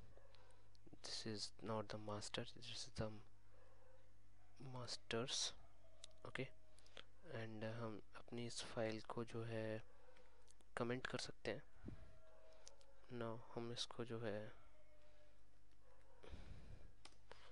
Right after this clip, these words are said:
अब हम अपनी सर्विस को रिस्टार्ट कर सकते हैं। रिस्टार्ट हो गई हमारी सर्विसेज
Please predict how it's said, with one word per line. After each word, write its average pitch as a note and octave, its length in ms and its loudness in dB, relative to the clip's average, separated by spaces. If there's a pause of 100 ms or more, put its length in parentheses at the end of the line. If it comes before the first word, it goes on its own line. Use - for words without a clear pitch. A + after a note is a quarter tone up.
(1500)
अब B2+ 180 4
हम B2+ 200 0
अपनी B2 220 -2
सर्विस A#2+ 360 2
को - 120 0
रिस्टार्ट A#2+ 400 6
कर - 100 4
सकते - 360 2
हैं। B2+ 120 6
रिस्टार्ट A#2 600 6
हो B2+ 140 10
गई B2 200 6
हमारी B2 240 4
सर्विसेज - 560 0